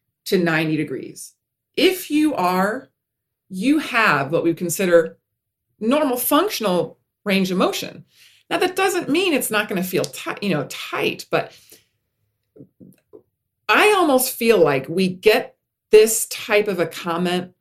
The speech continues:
more from people who are on the hyper flexible side. They actually, they feel tight because there's a weakness.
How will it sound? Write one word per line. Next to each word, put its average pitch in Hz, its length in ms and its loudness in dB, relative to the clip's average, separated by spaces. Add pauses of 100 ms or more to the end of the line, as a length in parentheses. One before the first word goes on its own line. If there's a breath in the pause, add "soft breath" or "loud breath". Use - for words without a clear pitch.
(260)
more 185 600 4
from 214 320 -6
people 160 500 -4
who 175 320 0
are 165 220 2
on 185 220 0
the 165 140 0
hyper 277 760 0
flexible 139 600 -2
side. 98 520 -6 (440)
They 302 220 4
actually, 180 680 0 (800)
they 196 140 4
feel 262 440 0
tight 233 460 -4
because 202 640 -8
there's 180 240 0
a 151 60 0
weakness. - 760 -8